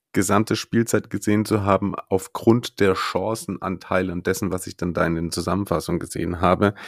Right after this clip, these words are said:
gehe ich mal davon aus, dass das eigentlich dann schon unterm Strich verdient war für Sassuolo, weil De Frel hat dann noch eine krasse Chance,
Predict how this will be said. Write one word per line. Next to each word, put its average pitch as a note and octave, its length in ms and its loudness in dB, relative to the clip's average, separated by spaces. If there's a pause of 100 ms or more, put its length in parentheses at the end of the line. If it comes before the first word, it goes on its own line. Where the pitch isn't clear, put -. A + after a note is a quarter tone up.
(760)
gehe G2 180 0
ich F#2+ 80 -2
mal E2+ 120 4
davon D#2+ 200 -2
aus, F#2 220 2
dass - 160 -4
das - 180 -4
eigentlich F2+ 300 -6
dann F#2 180 -2
schon F#2+ 240 -2
unterm F2+ 240 -4
Strich - 320 -6
verdient F#2+ 380 -4
war E2 100 4
für - 140 -2
Sassuolo, F2+ 640 -2
weil E2+ 140 -2
De E2+ 120 -6
Frel G2 480 2
hat F#2 180 -2
dann E2+ 120 0
noch E2+ 140 -4
eine F2 100 -2
krasse - 340 -4
Chance, F#2+ 480 2